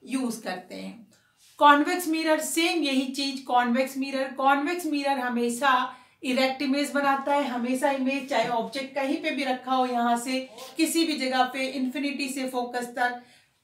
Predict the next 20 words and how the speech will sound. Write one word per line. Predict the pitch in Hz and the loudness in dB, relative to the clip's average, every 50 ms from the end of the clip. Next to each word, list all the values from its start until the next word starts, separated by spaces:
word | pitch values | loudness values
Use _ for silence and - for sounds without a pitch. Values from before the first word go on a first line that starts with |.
| _ _ _ _ _ _ _ _ | _ _ _ _ _ _ _ _
कहाँ | 269 262 277 285 285 294 | 2 6 6 6 6 6
बनेगी, | 302 294 311 320 - 320 320 - - | 4 2 2 0 0 -2 -2 -2 2
Virtual | 226 240 226 226 233 - 294 302 302 254 | 4 4 4 4 2 2 2 2 4 4
बनती | 285 294 285 269 - 320 294 294 | 2 0 0 -2 -4 -4 -2 0
है, | 302 302 302 302 302 - - - _ - | 2 2 0 0 -2 -10 -18 -18 _ -2
erect | 339 320 339 359 370 370 - | 0 4 4 4 4 4 0
बनती | 247 269 269 262 254 247 - 277 | -2 -2 -2 -2 -2 -2 -4 -4
है | 277 277 269 269 262 | -4 -2 -2 -2 -2
और | - - 247 247 240 247 262 330 359 359 - - - _ - | -2 0 0 2 4 4 4 4 2 0 -6 -12 -18 _ -12
साथ | - 262 233 226 226 220 - | -4 -2 0 0 0 0 -2
साथ | - 269 254 262 302 349 349 - - - - _ - | -2 2 4 4 4 4 2 -4 -12 -20 -20 _ -4
छोटी | - 330 330 320 - 254 330 | 0 2 2 2 2 2 2
image | 285 262 254 247 240 233 226 | 2 2 2 2 0 0 0
बनती | 233 220 220 214 - 262 | -2 -6 -6 -6 -6 -4
है, | 262 247 | -4 -2
हमेशा | 254 277 294 320 320 311 320 311 285 - | 0 0 2 2 0 2 2 0 0 0
छोटी | - 269 226 - - 240 | -2 -4 -4 -4 -2 -4
image | 240 226 208 208 220 220 208 | -6 -6 -6 -8 -10 -10 -8
बनती | 208 202 196 190 190 226 220 208 | -8 -8 -10 -10 -12 -14 -14 -12
है। | 196 190 - - | -12 -12 -12 -14